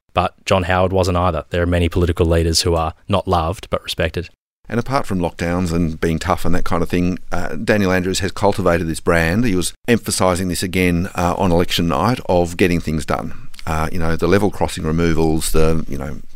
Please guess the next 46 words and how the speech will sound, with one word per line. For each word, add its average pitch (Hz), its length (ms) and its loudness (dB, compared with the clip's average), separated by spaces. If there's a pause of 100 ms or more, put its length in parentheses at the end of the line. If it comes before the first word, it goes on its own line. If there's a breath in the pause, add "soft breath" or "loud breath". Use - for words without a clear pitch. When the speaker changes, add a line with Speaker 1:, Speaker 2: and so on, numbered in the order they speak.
Speaker 2:
th-, - 120 0
those 98 260 2
kinds 78 260 -4
of 78 80 -6
policies, - 380 -4
building 82 380 2
stuff - 380 -6 (180)
and 98 160 2
making 85 300 2
them 73 120 -2
happen, - 380 -6 (240 soft breath)
not 90 140 2
just - 180 -6
talking - 260 -8
about 58 240 -4
it. - 120 -14 (260)
In 147 80 0
that 147 140 2
context, 104 520 -2
his 95 200 0
big 87 220 -2
policy 113 800 0
was 82 640 0
sort 87 160 -4
of 78 80 -6
renationalising 85 920 2
to - 80 -4
some 73 220 -2
extent, 87 420 -2 (100)
uh, 80 140 0
parts - 340 -2
of - 60 -10
the - 60 -6
power, 76 340 -2 (440 loud breath)
the, 80 100 4
the 85 180 2
electricity - 520 -2
system - 420 -2 (140)
with 98 180 -2
a 85 120 2
kind 85 220 -4
of 82 100 -2
government-owned 80 920 -2
state 78 280 0
electricity 78 560 -4
commission. 85 560 -2